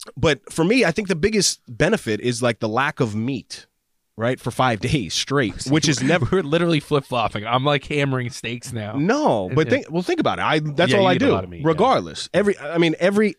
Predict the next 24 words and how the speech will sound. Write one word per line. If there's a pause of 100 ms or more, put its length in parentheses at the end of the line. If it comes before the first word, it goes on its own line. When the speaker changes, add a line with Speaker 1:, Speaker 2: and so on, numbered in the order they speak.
Speaker 1:
every
single
day (640)
of
my
life,
I
have
meat
Speaker 2:
That's (180)
pretty
Speaker 1:
multiple
Speaker 2:
wild.
Speaker 1:
times
a
day, (420)
multiple
times
a
day,
right?
'Cause
it's
either